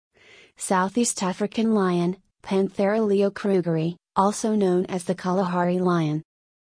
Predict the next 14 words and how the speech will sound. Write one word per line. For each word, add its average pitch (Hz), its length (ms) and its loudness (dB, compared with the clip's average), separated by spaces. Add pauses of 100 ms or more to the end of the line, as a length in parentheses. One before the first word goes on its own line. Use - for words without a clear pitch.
(100)
or 208 100 4
the 214 100 0
Transvaal 214 720 0
lion, 185 380 2
is 196 160 -2
found 185 340 0
in 196 140 0
the 180 80 0
southern 190 400 0
parts 180 420 -2
of 208 140 -2
Africa 196 480 0
with 175 160 0
significant 170 760 -4